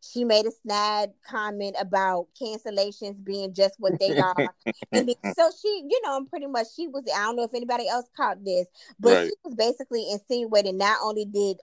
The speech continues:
Speaker 1: um, not only, um, did she cancel out of that podcast, but she
Speaker 2: <laughs>
Speaker 1: pretty much canceled her friendship with Monique.
Speaker 2: Mm-hmm.
Speaker 1: Um, again,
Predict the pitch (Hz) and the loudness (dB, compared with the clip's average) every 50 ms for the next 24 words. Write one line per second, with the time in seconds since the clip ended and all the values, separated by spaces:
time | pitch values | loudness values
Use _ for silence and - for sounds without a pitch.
0 | - 202 190 185 180 180 180 180 190 202 208 214 - - 220 220 226 240 233 208 | -4 -2 0 0 0 -2 -4 -2 0 0 0 0 0 0 -2 -2 -2 -4 -6 -8
1 | 196 190 180 175 175 - _ _ - - _ _ _ _ - 220 214 208 202 196 | -8 -8 -8 -10 -12 -14 _ _ -20 -20 _ _ _ _ 0 2 2 2 2 0
2 | 180 190 185 180 - - 262 226 - - - 277 240 226 220 - - 208 - - | -4 -8 -10 -10 -10 -12 -14 -14 -12 -8 -6 -4 -4 -4 -4 -2 0 0 2 4
3 | 202 196 196 202 190 202 202 214 - - 320 262 226 233 233 240 - 302 214 208 | 4 4 4 4 4 2 2 0 -2 -2 -2 0 0 0 -2 -4 -4 -4 -2 -2
4 | 196 185 262 233 - - - - 247 233 - - - 247 233 226 214 214 - - | -2 -2 -4 -2 0 0 0 0 -4 -12 -14 -12 -10 -8 -6 -4 -4 -4 -4 -4
5 | - 269 220 214 214 - 220 240 240 220 - _ 247 226 214 214 - 233 220 208 | -8 -8 -8 -8 -6 -8 -4 -4 -4 -4 -4 _ -10 -10 -10 -6 -4 -4 -4 -2
6 | 196 208 208 208 208 220 226 214 196 185 180 180 180 - _ _ - - - 208 | -2 -2 0 0 0 -2 -2 -2 -4 -6 -6 -8 -10 -12 _ _ -20 -14 -10 -8
7 | 190 180 180 - 226 220 214 208 202 196 185 170 160 165 - _ _ _ - 202 | -8 -6 0 4 6 6 8 6 4 2 0 -4 -8 -14 -20 _ _ _ -6 -4
8 | 202 202 185 208 214 214 202 185 175 175 | -4 -4 -4 -6 -6 -6 -6 -6 -6 -8